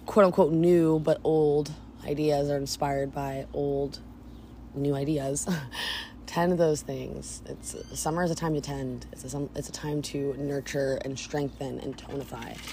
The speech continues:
And nurturing in a way that requires both rest and play and hard work. And those all can live very well together. They actually need to, to be able to survive within one another. Um, and so,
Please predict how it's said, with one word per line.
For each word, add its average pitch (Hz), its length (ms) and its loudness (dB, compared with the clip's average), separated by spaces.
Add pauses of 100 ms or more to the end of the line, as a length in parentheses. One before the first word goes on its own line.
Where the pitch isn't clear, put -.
(540)
And 147 280 0 (220)
nurturing 160 680 2
in 143 80 0
a 143 60 0
way 139 240 0
that 131 260 -4 (300)
requires 151 420 2
both 151 300 0
rest 139 260 -2
and 135 140 -4
play 131 400 -8 (680)
and 131 560 -6 (380)
hard 135 260 -2
work. 127 280 -4 (400)
And 127 520 -6 (220)
those 143 140 -2
all 147 260 2
can 147 320 -4
live 151 160 2
very 147 340 0
well 131 540 -6
together. - 400 -6
They 147 80 0
actually 151 300 0
need 147 260 0
to, - 300 -4 (140)
to - 80 -4
be 143 80 0
able 131 120 -2
to 135 60 -6
survive 131 340 -4
within 131 240 -6
one 127 100 -8
another. 85 380 -8 (560)
Um, 76 300 -6 (680)
and 147 160 -4
so, 135 400 -2